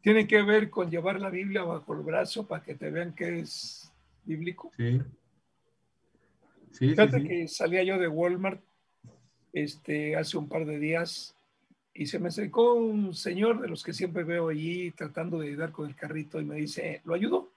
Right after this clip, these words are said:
Speaker 1: Digo, "Órale, ayúdame". Y ya vino y me ayudó. Le digo, "¿Cómo te ha ido?". Y me, me dice, "Bien, luchando hay con un cuate", me dice. "Pero sí, luchando hay con un cuate". "¿Y por qué luchas?".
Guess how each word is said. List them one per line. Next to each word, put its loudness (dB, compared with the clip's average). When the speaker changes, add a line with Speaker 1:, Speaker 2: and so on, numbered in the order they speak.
Speaker 1:
Digo, 0
"Órale, -2
ayúdame". -2
Y -8
ya 4
vino -4
y -8
me -12
ayudó. -6
Le -4
digo, -8
"¿Cómo 0
te -2
ha 2
ido?". 0
Y -2
me, -4
me -4
dice, -6
"Bien, 0
luchando 8
hay 8
con -2
un 0
cuate", 0
me -8
dice. -14
"Pero 0
sí, 0
luchando 6
hay 0
con -2
un -2
cuate". -6
"¿Y -10
por -10
qué -4
luchas?". -4